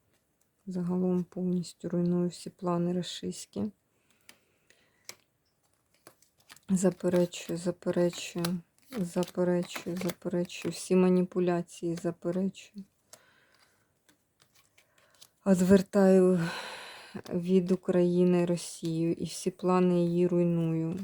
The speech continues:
Є один план. Капітулювати, скласти зброю. Заперечую повністю весь негатив. Не можуть вони більше шантажувати,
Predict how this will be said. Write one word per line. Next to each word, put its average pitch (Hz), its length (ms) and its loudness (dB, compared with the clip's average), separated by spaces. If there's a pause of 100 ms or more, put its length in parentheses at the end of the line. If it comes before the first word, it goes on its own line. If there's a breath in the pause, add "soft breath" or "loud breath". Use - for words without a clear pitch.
Є 185 420 0
один 175 420 0
план. 170 540 -4 (1400 soft breath)
Капітулювати, 175 1120 -2
скласти - 680 -8
зброю. 175 680 -4 (400)
Заперечую 180 960 -2
повністю 170 640 -2
весь 170 340 -4
негатив. 175 580 -4 (140)
Не 175 140 2
можуть 175 480 0
вони 170 160 -2
більше 175 460 -6 (400 loud breath)
шантажувати, 170 1000 0